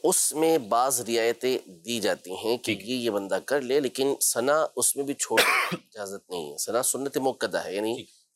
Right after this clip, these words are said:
Speaker 1: پہلی رکعت کے شروع میں جو آپ پڑھیں گے فرض کی، تو وہ سنت موقدہ ہے، تو اسے نہیں چھوڑا جائے گا، اسے آپ نے پڑھنا ہی ہے،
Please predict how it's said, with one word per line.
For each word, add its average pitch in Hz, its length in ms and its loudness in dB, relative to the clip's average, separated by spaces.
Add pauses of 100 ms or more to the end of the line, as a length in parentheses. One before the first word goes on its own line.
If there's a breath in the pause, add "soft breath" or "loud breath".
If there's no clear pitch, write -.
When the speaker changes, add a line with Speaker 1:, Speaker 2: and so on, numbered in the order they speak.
Speaker 1:
پہلی 117 220 -2
رکعت 120 360 0
کے - 60 -8
شروع 123 260 -2
میں 117 200 4
جو 101 420 -2 (160)
آپ - 160 -8
پڑھیں 123 280 0
گے 110 80 -2
فرض 98 280 -2
کی، 127 140 -10
تو 110 140 -10
وہ 107 60 -6
سنت 127 340 -2
موقدہ 104 380 -2
ہے، 95 200 -2 (500 loud breath)
تو 117 140 -2
اسے 175 300 0
نہیں 139 220 2
چھوڑا 104 260 0
جائے 95 220 0
گا، 123 80 0
اسے - 300 0
آپ - 240 -2
نے 101 140 -4 (500)
پڑھنا 110 360 2
ہی 120 300 -2
ہے، 110 120 2